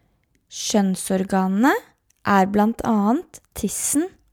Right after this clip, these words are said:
og puppene. Tissen og puppene er privat. Det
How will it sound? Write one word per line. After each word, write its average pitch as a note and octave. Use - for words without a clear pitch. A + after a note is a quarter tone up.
og A3+
puppene. -
Tissen B3+
og F#3
puppene G#3
er F#3+
privat. B3+
Det A3+